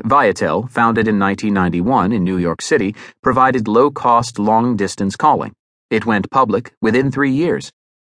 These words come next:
In nineteen ninety-five, Versavsky moved to Madrid and subsequently started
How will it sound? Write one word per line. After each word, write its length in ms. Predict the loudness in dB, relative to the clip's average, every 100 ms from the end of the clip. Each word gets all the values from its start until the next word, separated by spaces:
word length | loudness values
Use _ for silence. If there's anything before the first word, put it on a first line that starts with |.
| _ -2
In 180 | 0
nineteen 420 | 2 0 -2 -2 0
ninety-five, 680 | 0 -2 0 2 2 2
Versavsky 720 | 0 0 2 2 2 0 -4 -2
moved 480 | 0 0 -2 -8
to 100 | -4
Madrid 440 | 0 0 2 0 0 -12 -8
and 160 | -4 -4
subsequently 720 | 0 -2 -2 -4 -4 -2 -4
started 420 | -2 -2 0 -4